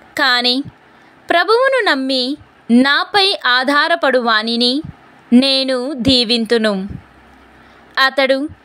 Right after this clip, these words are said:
ఏటి ఒడ్డున నాటబడిన చెట్టు వలె నుండును. అది ఎదుగుచు నీటి చెంతకు వ్రేలు జొనిపించును.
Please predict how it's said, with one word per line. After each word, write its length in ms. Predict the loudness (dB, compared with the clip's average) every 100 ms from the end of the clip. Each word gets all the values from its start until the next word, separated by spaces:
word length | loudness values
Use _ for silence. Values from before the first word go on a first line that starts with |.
| _ _ _ _
ఏటి 420 | 0 2 2 0 2
ఒడ్డున 420 | 0 2 2 2
నాటబడిన 920 | 0 0 0 0 2 2 0 -2 -4 -10 _ _ _ -2
చెట్టు 260 | -2 0 -2
వలె 380 | 0 0 0 0
నుండును. 640 | -2 0 0 2 -2 -4 -10 -16 -20 -20 -20 -20 -20 -14 -2
అది 380 | 0 0 -2 -4 -12 _ _ _ _ -4
ఎదుగుచు 720 | -2 0 0 0 2 0 0 -6 _ _ _ _
నీటి 380 | 2 2 2 0 0
చెంతకు 680 | -2 0 -2 2 4 4 2 -4 -20 -20 -6
వ్రేలు 460 | 0 2 2 2 -2
జొనిపించును. 920 | 0 0 0 0 0 0 0 0 -2